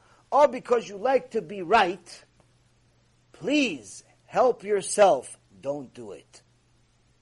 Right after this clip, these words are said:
Keep your mouth shut. What you're doing is a sin. It's not a mitzvah. It's not constructive criticism for Hashem. It's constructive criticism for your ego.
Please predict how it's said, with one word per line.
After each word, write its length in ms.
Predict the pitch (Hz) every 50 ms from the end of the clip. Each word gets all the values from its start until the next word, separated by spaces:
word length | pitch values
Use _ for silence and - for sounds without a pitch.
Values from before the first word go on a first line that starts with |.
| _ _ _ _
Keep 240 | - - 156 151 _
your 80 | 160 151
mouth 260 | 160 147 135 123 _ -
shut. 480 | - - - 123 104 - _ _ _ _ _ _ _ _ _ _ _ _
What 280 | - 113 120 - - -
you're 80 | 117
doing 320 | 104 92 - 202 208 185 165
is 120 | 147 123
a 120 | 135 127
sin. 480 | - - - - 202 202 151 120 104 87
It's 140 | - - -
not 140 | 170 175 185
a 40 | 180
mitzvah. 440 | 170 156 - - - 90 - - _ _ _ _ _ _ _ _ _ _ _ _ _ _ _ _ _ _ _ _
It's 160 | - - -
not 160 | 180 190 190 -
constructive 560 | 196 170 147 - 185 170 - _ 160 - _
criticism 500 | - 185 180 165 151 - - 151 151 139 - _ _
for 140 | - 139 135
Hashem. 360 | 127 - - 147 123 90 76 _ _ _ _ _ _ _ _
It's 160 | - 107 -
constructive 540 | - 135 113 - - 175 170 170 160 139 -
criticism 420 | - 185 180 160 - 156 156 160
for 240 | 143 - - 139 151
your 300 | 143 135 131 127 123 - _
ego. 400 | 214 240 208 139 123 90 78 -